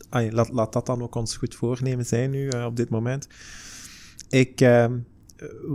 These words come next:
wou wel nog even herhalen dat ik, eh, best fier ben op de eerste aflevering. Als ik zo naar de,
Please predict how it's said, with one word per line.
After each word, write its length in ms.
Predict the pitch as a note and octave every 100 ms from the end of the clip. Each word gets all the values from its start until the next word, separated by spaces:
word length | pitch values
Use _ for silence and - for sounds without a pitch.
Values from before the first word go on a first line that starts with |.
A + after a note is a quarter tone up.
| C#3
wou 180 | - C3
wel 140 | B2 C#3+
nog 120 | C#3+
even 240 | C#3+ -
herhalen 380 | C3 A#2 A#2 D#3
dat 120 | C3+
ik, 240 | B2+ - - -
eh, 120 | - -
best 320 | B2+ B2+ -
fier 240 | - D3+ D#3+
ben 160 | D#3
op 120 | D3 B2
de 80 |
eerste 320 | C#3 C3 - -
aflevering. 680 | C#3 - D3+ D3 C#3+ C#3 -
Als 140 | B2+
ik 100 | A#2+
zo 120 | -
naar 200 | B2+ A#2
de, 300 | A2+ A2 A2